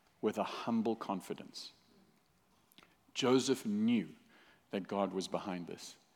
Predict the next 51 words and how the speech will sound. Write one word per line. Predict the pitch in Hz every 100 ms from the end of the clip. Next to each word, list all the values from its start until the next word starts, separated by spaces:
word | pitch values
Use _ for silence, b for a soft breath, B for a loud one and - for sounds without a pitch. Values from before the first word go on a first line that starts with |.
| b b b b _
And | 104 107
when | 123
we | 131
hear | - 185 180
God, | 151 127 113
we | 107
can | 110 117 123
act | 135 -
with | 107
a |
humble | 98 139 180 190
confidence. | - 135 - 104 92 - - B B B B
When | 120 131 139
we've | 131
heard | - - 202 247
God, | 151 107 98 98 107 B B B
we | 120 127
know | 131 143 202 202
that | 123 120
we | 131
can | 135 156
take | 135 135 127
initiative | - 110 120 151 - 127 - 90 90 - b b b -
even | 131 131 127
though | 117 113
God | 104 98 98 98 -
is | 98
sovereign. | - 101 92 98 - -
Now, | 113
there's | 143
two | - 240
schools | 220 - 202 156
of |
thoughts. | - - 143 - - - B B B -
The, | 123 135
the | 139
one | 185
is | 240 175
like, | 160 135
God's | 175 220
gonna | 214 220
do | 180 185 190
whatever | 139 156
God | 175 165
is | 170
gonna | 170 196
do | 160 123
'cause | 123 123
God | - 127 143
is |
sovereign. | 143 131 110 107 101